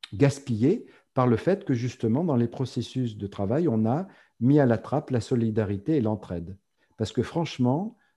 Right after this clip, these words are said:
euh, on le voit dans les, par exemple, dans les associations style O N G ou caritatif, où les gens s'entraident véritablement entre eux,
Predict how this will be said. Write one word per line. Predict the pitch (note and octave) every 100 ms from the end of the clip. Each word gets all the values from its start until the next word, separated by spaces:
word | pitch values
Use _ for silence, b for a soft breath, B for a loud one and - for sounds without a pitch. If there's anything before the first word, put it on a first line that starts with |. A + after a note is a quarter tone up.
| _ A2+
euh, | A2 G#2+ G#2
on | G#2
le | G#2+
voit | A2 D3 D3+
dans | G#2+
les, | G2 F#2+ F#2+ F#2
par | F#2+ F#2
exemple, | F#2 G2 F#2+
dans | F2+
les | F#2 F#2+
associations | F#2 G#2 - G2+ F#2 - G#2+ G#2+
style | - - G2 F#2
O | F2+ F2+
N | F#2
G | F2+ G2+ G2+
ou | F#2
caritatif, | F#2+ F#2 F2+ F#2 - G#2+ G2
où | F2+
les | F#2
gens | F#2 G2 F2
s'entraident | - G2 F#2+ - G2+ F#2+
véritablement | F2 A2+ A#2+ A2+ G2 F#2+ F2+ D#2+
entre | D#2 -
eux, | F#3